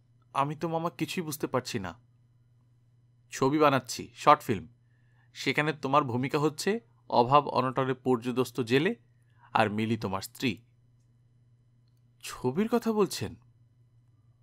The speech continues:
অফকোর্স ছবির কথা বলছি। তুমি কি ভেবেছিলে? এক গ্লাস ঠান্ডা পানি খাবো।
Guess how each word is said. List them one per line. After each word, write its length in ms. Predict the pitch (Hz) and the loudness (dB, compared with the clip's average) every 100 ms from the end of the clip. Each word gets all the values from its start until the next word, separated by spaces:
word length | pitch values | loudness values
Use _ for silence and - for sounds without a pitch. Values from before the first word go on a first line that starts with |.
| _ _ _ | _ _ _
অফকোর্স 460 | - - - 262 - | -14 -4 2 4 2
ছবির 260 | - 240 | 2 2
কথা 200 | 233 - | 2 0
বলছি। 340 | 143 104 - - - _ _ _ _ _ _ | 0 -2 -6 -12 -16 _ _ _ _ _ _
তুমি 180 | 196 269 | -2 0
কি 100 | 262 | 2
ভেবেছিলে? 560 | 190 147 - 104 87 - _ _ _ _ _ _ _ _ _ _ _ _ _ _ _ _ | 4 2 2 -6 -8 -14 _ _ _ _ _ _ _ _ _ _ _ _ _ _ _ _
এক 100 | 123 | -4
গ্লাস 220 | 131 135 | -4 -6
ঠান্ডা 280 | - 135 127 | -6 -4 -4
পানি 240 | 131 117 120 | -2 -2 -2
খাবো। 420 | 113 87 95 | -6 -8 -12